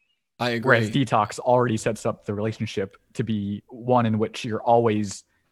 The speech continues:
Speaker 2: losing. It's just, how much are you losing?
Speaker 1: I agree. I agree completely. Like, you, you detox from heroin, right?
Speaker 2: <laughs> Yeah.
Speaker 1: 'Cause also the other problem is it makes you feel like shit, because then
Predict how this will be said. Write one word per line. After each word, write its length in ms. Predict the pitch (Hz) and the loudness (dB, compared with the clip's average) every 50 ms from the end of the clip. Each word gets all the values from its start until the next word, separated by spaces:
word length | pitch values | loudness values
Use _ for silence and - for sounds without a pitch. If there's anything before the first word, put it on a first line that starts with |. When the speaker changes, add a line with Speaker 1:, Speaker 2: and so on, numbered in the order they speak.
| _ _ | _ _
Speaker 2:
losing. 500 | - 117 117 120 107 101 104 98 98 101 - 110 | -4 0 0 0 0 0 -2 -4 -4 -4 -4 -6
It's 160 | 110 - - | -8 -6 -4
just, 300 | - 113 - - - - _ _ _ _ _ _ _ _ | -4 -4 -4 -6 -12 -18 _ _ _ _ _ _ _ _
how 300 | - - 131 127 117 113 - | -4 2 4 4 4 2 2
much 280 | 110 117 113 110 - 113 | 0 0 0 0 -2 -4
are 60 | 110 | -4
you 100 | 101 101 | -4 -4
losing? 380 | 92 98 104 - - 107 117 120 _ _ _ _ _ _ _ - | -8 -10 -10 -10 -10 -10 -12 -12 _ _ _ _ _ _ _ -8
Speaker 1:
I 140 | 117 120 120 | -6 -4 -4
agree. 440 | 120 - 120 120 110 107 101 95 - - | -4 -4 -4 -4 -4 -4 -6 -8 -12 -8
I 120 | - 117 117 | -4 -2 -2
agree 240 | 120 113 120 120 - | 0 -2 -2 -4 -4
completely. 720 | - 113 110 - 120 110 87 90 98 92 90 95 104 - _ _ _ _ - | -4 -6 -4 -4 -4 -4 -4 -4 -6 -6 -8 -10 -14 -18 _ _ _ _ -4
Like, 240 | 120 120 120 - 131 | -2 -2 -2 -2 -6
you, 120 | 139 - - | -8 -8 -6
you 160 | 135 123 123 | -6 -6 -6
detox 400 | 110 156 156 143 - 147 135 - | -4 -6 -4 0 0 0 0 0
from 160 | - 123 117 | -2 -4 -4
heroin, 480 | 120 117 101 98 95 92 101 95 92 92 - - _ _ _ _ _ _ _ - | -2 -2 -4 -4 -6 -8 -10 -10 -12 -14 -16 -18 _ _ _ _ _ _ _ -10
right? 360 | 120 110 110 113 117 - - - 131 | -6 -2 -2 -2 -2 -4 -6 -8 -8
Speaker 2:
<laughs> 100 | - - | -2 0
Yeah. 220 | 139 113 104 104 - - - - - - - _ _ _ _ _ - - _ _ _ _ _ _ - - - - _ _ _ _ _ _ - | 2 2 2 0 -6 -10 -14 -16 -18 -20 -20 _ _ _ _ _ -20 -20 _ _ _ _ _ _ -20 -20 -20 -20 _ _ _ _ _ _ -4
Speaker 1:
'Cause 160 | - 160 147 | -2 2 4
also 220 | 165 196 190 - 170 | 4 4 4 2 0
the 100 | 151 151 | 2 2
other 160 | 160 180 185 | 0 0 0
problem 320 | - 123 120 117 113 113 | 0 0 0 0 0 -2
is 120 | 113 117 117 | -2 -4 -4
it 60 | 113 | -4
makes 200 | 120 120 - - | -4 -4 -6 -8
you 60 | 120 | -10
feel 180 | - - 170 156 | -6 -6 -4 -4
like 160 | 123 107 - | -4 -4 -4
shit, 380 | - - - - - - - - | -6 -6 -6 -6 -8 -10 -8 -8
because 560 | 110 107 - 120 110 110 107 - - - - | -8 -6 -4 -2 -2 -2 -2 -4 -6 -8 -6
then 520 | - 123 120 123 120 117 117 113 110 113 | -4 -2 0 0 0 -2 -4 -6 -8 -10